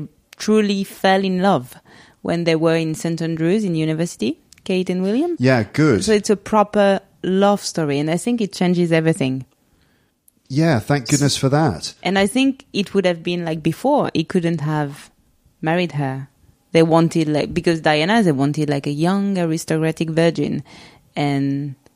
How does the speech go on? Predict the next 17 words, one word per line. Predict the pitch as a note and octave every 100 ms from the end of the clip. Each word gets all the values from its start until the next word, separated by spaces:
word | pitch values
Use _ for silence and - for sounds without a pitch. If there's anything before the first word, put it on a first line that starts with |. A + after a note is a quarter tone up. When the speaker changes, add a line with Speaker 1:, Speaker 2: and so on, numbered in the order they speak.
| _
Speaker 1:
now | E3 D#3+ F3+ F#3
we're, | D#3 C#3+
like, | C#3+ D3 -
with | D3+
a | D3+
commoner. | F#3 F#3 E3
And | - F#3
I |
remember | G#3+ B3+ D4 D#4 C4
the | F3+
newspaper | F#3 G#3 - A3+ A3+ F#3
when | D#3 D#3
they | D#3
married, | E3 E3+ D#3+ D#3+ E3
they | F#3+ G3+
got | D#3 E3+
married. | F3 G3 E3+ C3+